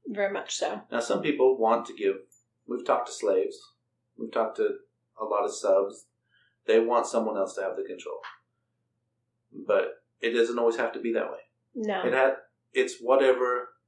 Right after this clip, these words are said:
Speaker 2: that couple decides it is. Nobody makes the rules but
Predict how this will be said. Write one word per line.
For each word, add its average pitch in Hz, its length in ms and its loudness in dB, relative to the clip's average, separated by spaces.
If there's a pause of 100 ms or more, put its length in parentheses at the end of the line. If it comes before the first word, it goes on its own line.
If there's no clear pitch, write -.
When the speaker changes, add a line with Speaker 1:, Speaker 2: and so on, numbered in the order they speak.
(380)
Speaker 2:
that 113 400 2
couple 104 520 0
decides 95 480 -4
it 92 40 -8
is. - 400 -14 (1400)
Nobody 107 320 2
makes 120 240 0
the 110 40 -12
rules 101 260 -4
but 98 100 0